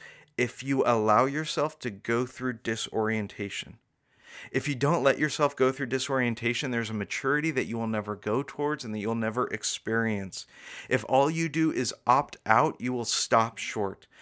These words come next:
If all you do is double down on where you were, you will stop short. And yet, like,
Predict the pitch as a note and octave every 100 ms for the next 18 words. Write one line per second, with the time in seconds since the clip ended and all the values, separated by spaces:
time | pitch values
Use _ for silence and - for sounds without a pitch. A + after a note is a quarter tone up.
0 | - - C3 - C#3 D#3 E3+ E3+ E3 E3+
1 | C3 A2+ A2+ C3+ C#3+ E3 C3+ C3+ D3+ D#3+
2 | B2 B2 A#2 B2 C3+ C3 C3 G#2+ A#2 C3+
3 | C#3+ B2+ A#2 A2+ - - A#2 C3+ - -
4 | - - - - C3 A#2 G#2 - - -
5 | - B2+ C3 A#2 A#2 D#3 D3 - B2 B2
6 | -